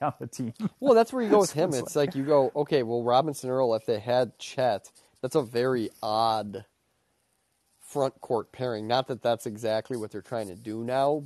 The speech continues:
Speaker 2: but, um, you know, like, build a cogent team. But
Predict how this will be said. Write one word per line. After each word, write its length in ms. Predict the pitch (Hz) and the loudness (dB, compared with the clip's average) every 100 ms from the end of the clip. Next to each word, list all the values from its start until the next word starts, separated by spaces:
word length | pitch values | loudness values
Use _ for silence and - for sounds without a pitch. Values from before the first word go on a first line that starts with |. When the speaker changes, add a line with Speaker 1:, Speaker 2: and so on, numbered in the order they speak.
| 139 | -2
Speaker 2:
but, 300 | 117 101 - | -2 -2 -2
um, 460 | 117 110 87 101 - _ _ _ _ - | 0 2 0 -8 -18 _ _ _ _ -6
you 120 | 135 | -4
know, 100 | 107 | 0
like, 220 | 107 104 | -2 -2
build 260 | 120 113 107 | -2 -4 -2
a 160 | 104 92 _ _ - | -6 -8 _ _ -12
cogent 600 | - 123 123 123 98 - | -4 -4 -2 -6 -8 -14
team. 420 | - 113 123 180 - _ - - 143 | -12 -8 -8 -8 -12 _ -20 -12 2
But 300 | 139 120 | 4 4